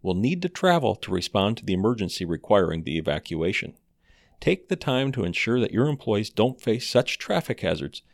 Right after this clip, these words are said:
as they go to their emergency evacuation locations.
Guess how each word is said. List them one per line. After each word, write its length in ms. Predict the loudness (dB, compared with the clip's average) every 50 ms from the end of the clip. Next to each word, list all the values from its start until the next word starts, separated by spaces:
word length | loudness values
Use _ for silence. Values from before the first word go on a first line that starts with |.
| _ _ _ _
as 100 | -6 0
they 140 | 2 2 4
go 180 | 6 6 4 4
to 160 | 4 2 2
their 240 | 2 2 2 0 -2
emergency 760 | -4 0 0 2 2 0 -2 -4 -4 -6 -6 -6 -6 -10 -12 -12
evacuation 800 | 0 4 4 4 4 4 0 0 2 2 2 0 0 -2 -4
locations. 680 | -4 -4 -4 -2 -4 -4 -4 -4 -10 -12 -14 -14 -14